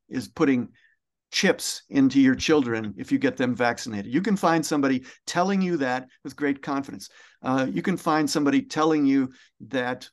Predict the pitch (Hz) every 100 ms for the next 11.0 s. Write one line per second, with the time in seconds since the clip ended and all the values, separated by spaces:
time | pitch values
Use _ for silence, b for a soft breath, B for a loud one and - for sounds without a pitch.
0 | _ _ _ 190 - 175 - 147 127 120
1 | 131 b - 147 147 - 156 151 139 151
2 | 131 131 - 139 147 143 110 - - -
3 | b b 147 165 165 160 156 143 127 _
4 | _ _ _ _ _ _ _ _ _ _
5 | - - - 202 214 196 185 185 165 151
6 | - 170 156 143 143 143 123 143 175 165
7 | 175 165 147 147 113 143 254 185 107 -
8 | _ _ _ _ _ _ _ _ _ _
9 | _ _ _ _ _ _ _ - - 151
10 | 135 143 127 117 - 113 104 120 104 -